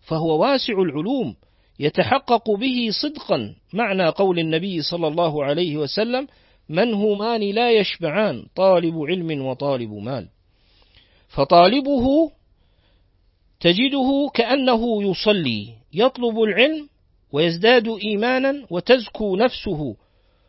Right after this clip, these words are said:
ويشعر بحب العلم والسير فيه، فيتحصل على الإيمان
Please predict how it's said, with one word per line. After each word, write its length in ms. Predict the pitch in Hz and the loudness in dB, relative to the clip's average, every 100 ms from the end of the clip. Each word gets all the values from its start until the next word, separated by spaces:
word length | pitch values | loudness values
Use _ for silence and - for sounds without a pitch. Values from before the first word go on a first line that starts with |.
| _ _ _ _ - | _ _ _ _ -2
ويشعر 840 | 151 175 170 214 254 - 226 226 | 2 2 4 6 6 4 4 4
بحب 680 | 190 202 123 320 233 208 120 101 _ - | 2 0 0 -2 -2 -2 -2 -8 _ -6
العلم 560 | 170 190 151 269 277 240 | -2 0 2 2 2 -2
والسير 560 | 202 - 240 254 226 208 | -4 2 2 4 0 -4
فيه، 400 | 226 262 294 285 _ _ _ _ _ _ | -2 -2 -2 -4 _ _ _ _ _ _
فيتحصل 1040 | 175 190 190 120 262 - 240 226 208 190 | 2 2 2 0 0 0 0 2 0 -2
على 260 | 170 240 240 | -2 0 0
الإيمان 880 | 214 160 202 202 240 233 220 220 | -2 -6 -4 -2 -2 -2 -4 -6